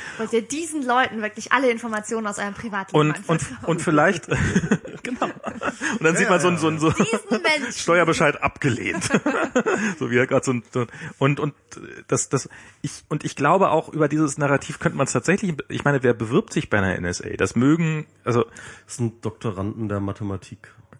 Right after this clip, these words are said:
Speaker 1: Der
Speaker 2: die, die
Speaker 1: Linguistik.
Speaker 2: an-, anders keine Chance haben, das mag sein.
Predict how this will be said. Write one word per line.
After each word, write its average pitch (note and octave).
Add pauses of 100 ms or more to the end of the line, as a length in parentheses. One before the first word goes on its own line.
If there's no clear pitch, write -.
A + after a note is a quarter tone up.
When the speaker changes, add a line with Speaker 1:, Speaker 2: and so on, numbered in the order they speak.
(140)
Speaker 1:
Der G#3+
Speaker 2:
die, B3
die -
Speaker 1:
Linguistik. -
Speaker 2:
an-, C#3
anders C#3
keine A#2
Chance C#3
haben, F3
das D3
mag A#2+
sein. F3+